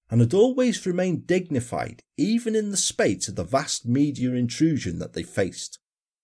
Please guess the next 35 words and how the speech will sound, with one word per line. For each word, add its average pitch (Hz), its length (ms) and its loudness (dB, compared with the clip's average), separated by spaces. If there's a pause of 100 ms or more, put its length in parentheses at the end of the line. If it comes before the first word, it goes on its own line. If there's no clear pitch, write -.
(240)
At 147 160 -2
his 160 140 0
trial 202 420 6
for 113 180 0
Rachel's 135 520 2
murder, 156 420 0 (380)
prosecuting 226 640 0
counsel 185 500 -2
Victor 98 400 -4
Temple 185 480 -2
Q - 280 -4
C - 380 -8 (160)
read 123 240 4
out 127 140 0
an 110 100 2
emotional 117 760 0
impact 160 480 -4
statement - 580 -4
that - 140 -10
sums 175 480 -2
up 165 160 -6
their 160 120 4
feelings 127 640 -4
over 104 220 -2
the 104 100 -4
years 117 400 2
since - 320 -6
Rachel 110 440 -2
died, 113 480 -2 (180)
and 95 100 -6
a 87 40 -4
hushed - 440 -4
courtroom 95 580 2
listened 104 420 -4
intently. 87 680 -6